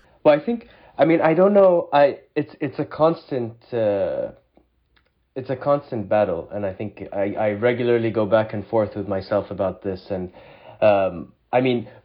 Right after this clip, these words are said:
first from a, from a personal perspective around what I feel about the fact that I, I primarily write in English, um, and that increasingly my world is, uh, you know, surrounded by English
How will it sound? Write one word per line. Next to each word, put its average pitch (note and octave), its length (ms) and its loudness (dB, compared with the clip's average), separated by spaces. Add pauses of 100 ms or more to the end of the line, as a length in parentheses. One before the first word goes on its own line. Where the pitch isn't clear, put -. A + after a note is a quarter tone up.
(360)
first E3 320 2
from - 140 -2
a, - 160 0
from A2 140 -4
a G2+ 40 -2
personal C3+ 400 -6
perspective G#2+ 520 -8
around G2 280 -4
what G2 120 -4
I F2+ 120 -6 (120)
feel A2 300 -4
about F#2 360 -6
the - 80 -10
fact G2 360 -6
that G2+ 100 -4
I, F#2 400 -6 (320)
I G2 140 -6
primarily G#2 540 -4
write G2 320 -2
in F2+ 80 -10
English, F#2+ 400 -8 (300)
um, G2 480 -4 (300)
and A#2 160 -2
that A2+ 280 0 (140)
increasingly A#2 680 -4
my G2+ 200 -4
world G2+ 440 -2
is, G2 500 -8 (460)
uh, E2+ 420 -12 (920)
you A#2 120 -8
know, D#2 160 -12 (240)
surrounded G#2 640 -4
by F2+ 160 -6
English F2+ 400 -10